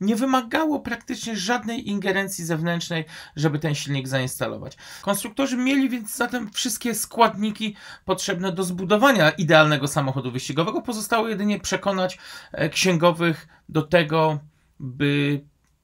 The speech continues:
stworzyć auto, które miało stać się bazą homologacyjnej i stworzyć tysiąc pięćset egzemplarzy wymaganych wówczas do homologacji dla grupy A.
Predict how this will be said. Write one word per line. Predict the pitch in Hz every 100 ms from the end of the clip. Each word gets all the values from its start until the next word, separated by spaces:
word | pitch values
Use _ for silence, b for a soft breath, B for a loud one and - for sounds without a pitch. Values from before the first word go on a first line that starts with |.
| -
stworzyć | - - 196 175 147
auto, | - 175 175 175
które | 160
miało | 147 156 156
stać | - 143
się | 147
bazą | 139 160 156 151
homologacyjnej | 156 143 135 131 127 190 170
i |
stworzyć | 147 - 165 156 147
tysiąc | 151 170 143 -
pięćset | 147 147 139
egzemplarzy | 135 135 131 143 135
wymaganych | 123 127 120 127 127
wówczas | 123 120 135 127
do | 120 123 B B B
homologacji | 139 127 123 120 120 131
dla | 120
grupy | 123 127 120
A. | -